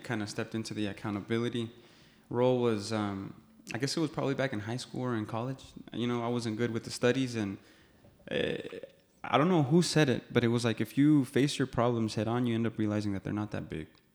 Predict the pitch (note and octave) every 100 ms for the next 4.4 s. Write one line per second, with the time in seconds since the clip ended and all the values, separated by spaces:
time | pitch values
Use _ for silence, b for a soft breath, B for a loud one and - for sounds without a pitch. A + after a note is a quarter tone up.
0 | _ _ _ - G#2 G2 - - - -
1 | G#2 G2+ - - - - F#2+ - A2+ -
2 | - - G2+ G2+ G2+ G2 - - A2+ -
3 | - F2+ - - - - C3+ A2+ A2+ G#2+
4 | A2 A#2 G#2+ G2+